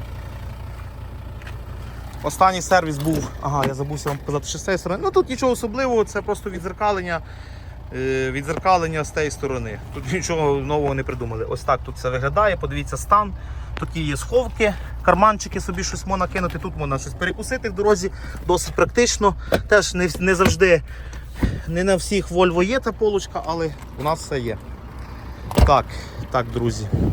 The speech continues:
пройдуся автомобіль вам прибором. Ось такий ми використовуємо прибор. Треба вже замінити, бо бачу, він щось вже почав підглючувати, чи, можливо, батарейками проблема. Щось він, купимо незабаром такий трошки крутіший.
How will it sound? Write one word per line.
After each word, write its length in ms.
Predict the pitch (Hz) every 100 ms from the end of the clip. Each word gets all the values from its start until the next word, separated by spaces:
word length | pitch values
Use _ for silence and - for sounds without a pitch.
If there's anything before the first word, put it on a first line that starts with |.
| - - - - - - -
пройдуся 520 | 139 139 156 - 127 104 -
автомобіль 540 | - - 143 143 143 131
вам 220 | 131 120 - - -
прибором. 540 | 139 147 202 240 214 - - - - - - 139
Ось 80 | -
такий 240 | - 170
ми 120 | 156
використовуємо 580 | 147 156 147 165 156 147
прибор. 320 | 160 165 233
Треба 220 | 208 202
вже 140 | 175 170
замінити, 440 | 180 196 254 247
бо 100 | 196
бачу, 300 | 190 202 196
він 120 | 190
щось 260 | 170 175 -
вже 120 | 165
почав 280 | 165 - 170
підглючувати, 540 | 170 156 247 - 202 160
чи, 60 | 160
можливо, 260 | 156 170
батарейками 540 | 147 139 214 214 208 180
проблема. 480 | 185 175 185 175 165 - - - - - - - - - -
Щось 280 | 160 -
він, 140 | 147 143 - - - - - - - - - - - -
купимо 400 | 151 147 135 120 - - -
незабаром 520 | 143 139 151 147 135 127
такий 240 | 143 135
трошки 280 | 139 - 135
крутіший. 520 | - 131 131 107